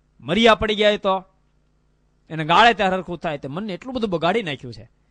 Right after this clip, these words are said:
તો હવે એ મનને ફરીને શુદ્ધ કરવો તો શું કરવું પડે? એકની એક જગ્યાની વૃત્તિ જો વારંવાર જ આશે તો ધીમે ધીમે ધીમે ધીમે કરતા ઓલો દોષ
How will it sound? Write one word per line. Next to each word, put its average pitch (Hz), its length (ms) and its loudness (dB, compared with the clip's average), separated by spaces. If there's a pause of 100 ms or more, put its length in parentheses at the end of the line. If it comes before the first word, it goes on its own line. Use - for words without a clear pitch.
(360)
તો 143 60 -10
હવે 220 320 6
એ 254 60 6
મનને 226 400 -2
ફરીને 214 320 -4
શુદ્ધ 220 240 -4
કરવો 220 200 -2
તો 190 120 -6
શું 208 80 -10
કરવું 170 180 -6
પડે? 135 140 -6
એકની 233 500 4
એક 330 220 -2
જગ્યાની 180 380 -4
વૃત્તિ 165 360 -10
જો 139 140 -6
વારંવાર 160 640 -2
જ 143 80 -8
આશે 135 380 -6 (400)
તો 135 80 -10
ધીમે 143 440 -4
ધીમે 143 360 -10
ધીમે 139 360 -14
ધીમે 160 320 -4
કરતા 160 260 -6
ઓલો 147 180 -6
દોષ 156 240 -6